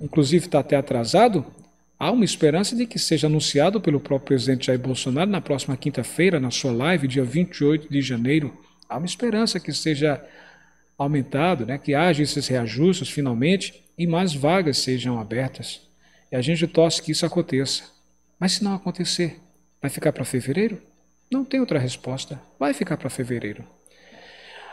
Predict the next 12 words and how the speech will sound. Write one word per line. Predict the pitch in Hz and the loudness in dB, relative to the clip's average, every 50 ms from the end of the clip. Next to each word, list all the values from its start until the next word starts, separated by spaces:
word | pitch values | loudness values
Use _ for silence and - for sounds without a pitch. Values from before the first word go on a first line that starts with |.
| - - - - - - - - - - - - | -20 -20 -20 -20 -20 -20 -20 -20 -20 -20 -2 4
Alguns | - 185 233 302 226 247 | 4 6 8 10 10 10
analistas | 233 220 190 175 185 170 170 160 131 120 | 10 10 10 8 8 6 6 4 2 4
dizem | 135 185 190 156 160 147 | 4 4 6 4 4 2
que | - - 190 196 185 175 185 - | 4 4 6 6 6 6 6 2
o | 175 | 2
próprio | 165 - 202 240 254 233 208 | 4 6 6 6 6 6 6
presidente | 208 196 160 170 170 147 | 6 6 6 6 4 6
Jair | - 160 147 | 6 6 6
Bolsonaro | 139 139 151 139 - - 143 120 120 139 175 190 175 131 - - - _ - - | 6 4 2 2 2 0 0 2 4 4 4 4 4 2 -2 -6 -18 _ 0 2
tá | 156 | 2
sendo | 143 - - 156 151 | 4 4 4 2 2
pressionado | - - 156 143 - - 143 117 110 120 139 170 185 165 135 - | 4 4 4 4 4 2 2 2 2 2 4 4 4 2 2 -2